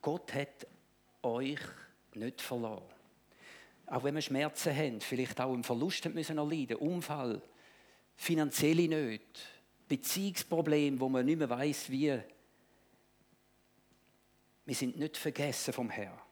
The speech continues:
Er hat uns nicht verlassen. Und er bestraft uns auch nicht für unsere Verfehlungen. Das hat nämlich Jesus am Kreuz gezahlt. Wir müssen nicht für unsere Fehler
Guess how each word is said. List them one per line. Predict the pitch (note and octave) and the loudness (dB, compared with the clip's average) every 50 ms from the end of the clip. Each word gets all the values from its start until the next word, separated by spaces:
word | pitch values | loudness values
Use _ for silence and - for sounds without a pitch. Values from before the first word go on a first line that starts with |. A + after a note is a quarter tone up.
| _ _ _ _ _ _ _ _ _ _ _ _ _ _ _ _ _ _ _ _ _ _ - | _ _ _ _ _ _ _ _ _ _ _ _ _ _ _ _ _ _ _ _ _ _ -4
Er | A#2 A#2 | -2 0
hat | C#3+ C#3 D3 | 0 0 0
uns | C#3 - - | -2 -2 0
nicht | C3+ D#3+ D#3+ D#3+ | -2 -2 -2 -2
verlassen. | - - E3+ D#3 D#3+ D3+ C3+ A2+ G#2+ G2 - - - - - - - - - - - - - | 0 2 4 4 4 4 4 2 0 -4 -6 -8 -16 -20 -20 -20 -20 -20 -20 -20 -16 -8 -4
Und | D3 C#3+ - | -4 0 0
er | - C#3 | 0 2
bestraft | - C#3 - - - C3 B2 C3+ D#3+ F3 D#3+ - - | 2 2 0 0 -2 0 2 4 4 4 4 2 0
uns | D#3 E3 D#3 - | 0 0 0 0
auch | - B2+ D3+ D#3 D3 | 2 4 4 4 4
nicht | D3 D3+ D3 | 4 2 0
für | - - C#3 C3+ | 0 0 0 2
unsere | C#3+ D3 - D3 | 2 2 0 0
Verfehlungen. | - D3 C3 - C3 A#2+ C3 D3+ D#3+ E3 D3+ - C3 G2+ - | 0 0 0 2 2 4 4 6 6 6 6 4 2 0 0
Das | - B2+ - | 0 0 0
hat | D#3+ - | 0 2
nämlich | - C#3 C#3 C3+ B2+ B2+ | 2 2 2 2 4 4
Jesus | C3+ D3 E3+ F#3+ F3 - D#3+ - D3 | 4 4 4 4 2 0 -2 -2 -2
am | B2+ A#2+ | -2 -2
Kreuz | A#2+ - - C3 D#3 F#3+ F#3+ - - - - | -2 -4 -2 0 0 0 0 -2 -4 -6 -4
gezahlt. | - - - D#3+ F3+ D#3+ B2+ - - - - - - - - - - _ _ _ _ _ _ _ _ _ _ _ _ _ _ _ _ - _ _ _ _ _ _ _ _ - | -2 -2 0 2 4 2 2 2 -2 -14 -18 -18 -18 -20 -20 -20 -20 _ _ _ _ _ _ _ _ _ _ _ _ _ _ _ _ -20 _ _ _ _ _ _ _ _ 2
Wir | C3 D#3+ | 4 4
müssen | F3+ F3 C#3 A#2 | 6 4 4 4
nicht | D3+ G3 F#3+ - | 2 0 0 0
für | - F3+ | -2 -2
unsere | - F#3+ E3+ - E3 D3 | 0 0 2 2 2 2
Fehler | - D3+ D3+ D3+ D3+ C#3 C#3 C#3 B2 | 4 4 6 6 8 8 8 6 4